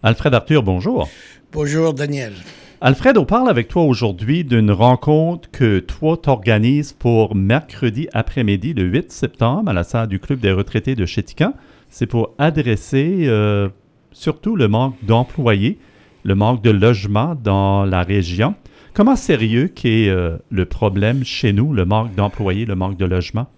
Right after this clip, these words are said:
Speaker 2: Ben, euh, je crois que tous ceux qui m'attendent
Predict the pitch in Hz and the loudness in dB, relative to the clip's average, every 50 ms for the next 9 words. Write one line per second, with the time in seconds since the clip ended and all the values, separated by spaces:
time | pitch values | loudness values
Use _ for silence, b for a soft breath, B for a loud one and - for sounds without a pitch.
0 | B B B B B B B B B B B B B B B B B B B _ | B B B B B B B B B B B B B B B B B B B _
1 | - 185 185 185 180 180 185 175 165 160 160 175 175 170 160 156 147 B B B | -4 -2 2 2 2 2 0 0 -4 -4 -4 -4 -4 -4 -4 -4 -2 B B B
2 | B B B 143 147 147 - - - - - 175 175 175 160 175 - 147 143 139 | B B B -6 -8 -8 -8 -8 -10 -6 -2 -2 0 0 -2 -4 -10 -10 -10 -8
3 | 135 135 123 120 113 - - - - B B B B B B B B B B B | -8 -8 -10 -10 -12 -14 -18 -20 -20 B B B B B B B B B B B
4 | B B _ _ - - 170 175 160 - - - - - - 165 160 160 160 156 | B B _ _ -6 -2 -2 -2 -2 -4 -8 -10 -10 -8 -6 -4 -4 -4 -4 -4
5 | 147 147 147 147 - - 147 123 113 127 - - - - 147 156 156 160 165 165 | -4 -6 -8 -10 -14 -14 -16 -16 -16 -18 -18 -18 -16 -12 -10 -10 -8 -8 -8 -8
6 | 170 165 160 | -8 -10 -12